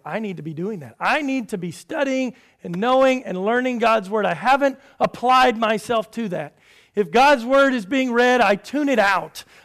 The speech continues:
I'm not attentive to God's word. And I would challenge you this morning to be right before God. Would you ask Him forgiveness?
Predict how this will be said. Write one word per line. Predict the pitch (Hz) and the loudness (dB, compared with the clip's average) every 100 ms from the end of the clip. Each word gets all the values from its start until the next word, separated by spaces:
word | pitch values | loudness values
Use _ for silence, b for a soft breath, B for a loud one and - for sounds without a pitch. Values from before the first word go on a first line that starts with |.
| B | B
I'm | 214 | -2
not | 240 240 | 2 2
attentive | 208 - - 269 240 196 175 - | 2 -4 -2 0 0 -2 -6 -6
to | 165 | -4
God's | 175 180 151 | -2 -2 -4
word. | 180 175 151 b b b | -6 -4 -6 b b b
And | 175 | -14
I | |
would | 175 165 | -14 -10
challenge | 202 190 190 | -6 -4 -4
you | 180 | -8
this | 165 - | -12 -14
morning | 185 175 160 143 - _ _ _ _ _ _ _ _ _ _ _ | -10 -10 -10 -12 -20 _ _ _ _ _ _ _ _ _ _ _
to | _ | _
be | 151 | -10
right | 165 175 190 | -6 -6 -6
before | 190 151 180 160 | -10 -12 -10 -10
God. | 139 110 113 113 _ _ _ _ 92 _ _ _ _ _ _ _ _ _ _ _ - | -12 -16 -20 -20 _ _ _ _ _ _ _ _ _ _ _ _ _ _ _ _ -20
Would | 135 | -20
you | 131 | -16
ask | 135 151 - | -14 -14 -14
Him | 160 156 156 _ _ _ _ _ _ _ _ | -14 -14 -16 _ _ _ _ _ _ _ _
forgiveness? | - 123 139 143 143 143 143 _ | -20 -20 -14 -14 -14 -20 -20 _